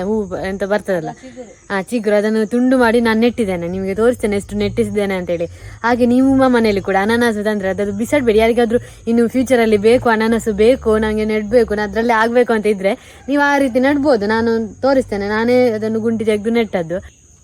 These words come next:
Speaker 1: ನೋಡಿ, ಇಲ್ಲಿ ಒಂದು ಯಾವ್ದಾದ್ರು ಕಾಣ್ತಾ ಉಂಟು ಅನಾನಸ್ ಇದು? ನೋಡಿ, ಇಲ್ಲಿ ಒಂದು, ಎರಡು, ಮೂರು, ಇಲ್ಲಿ ಮೂರು ಆಯ್ತಲ್ಲ,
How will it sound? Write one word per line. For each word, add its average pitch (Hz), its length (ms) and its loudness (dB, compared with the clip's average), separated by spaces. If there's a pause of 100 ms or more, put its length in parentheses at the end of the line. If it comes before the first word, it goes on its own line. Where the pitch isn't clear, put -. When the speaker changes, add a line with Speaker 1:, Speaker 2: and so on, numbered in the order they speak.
(120)
Speaker 1:
ನೋಡಿ, 185 120 -10
ಇಲ್ಲಿ 196 180 -6
ಒಂದು 196 220 -6
ಯಾವ್ದಾದ್ರು 190 380 -4
ಕಾಣ್ತಾ 202 340 -2
ಉಂಟು 190 200 -6
ಅನಾನಸ್ 185 420 -6
ಇದು? 185 200 -10 (800)
ನೋಡಿ, 175 240 -12 (760)
ಇಲ್ಲಿ 180 300 -14 (120)
ಒಂದು, 196 560 -2 (1120)
ಎರಡು, 190 560 -4 (880)
ಮೂರು, 190 320 -2
ಇಲ್ಲಿ 180 320 -12
ಮೂರು 202 280 -4
ಆಯ್ತಲ್ಲ, 156 360 -12